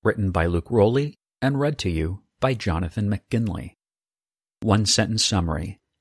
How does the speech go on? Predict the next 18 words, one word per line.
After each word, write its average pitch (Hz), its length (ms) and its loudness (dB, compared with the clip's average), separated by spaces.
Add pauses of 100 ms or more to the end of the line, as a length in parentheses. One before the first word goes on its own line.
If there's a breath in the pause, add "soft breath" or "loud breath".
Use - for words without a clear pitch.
(260)
Breathe 165 320 0
is - 200 -4
a 98 40 -4
fascinating 120 840 -2
and 87 180 -4
helpful 98 360 -2
guide 80 340 -2
to - 120 -6
understanding 101 680 -2
the 95 80 -2
science 104 500 -2
of 113 140 -6
breathing, 101 480 -2 (240)
including 117 500 0
how 107 220 0
doing 110 340 0
it - 140 -4
slowly 95 580 -2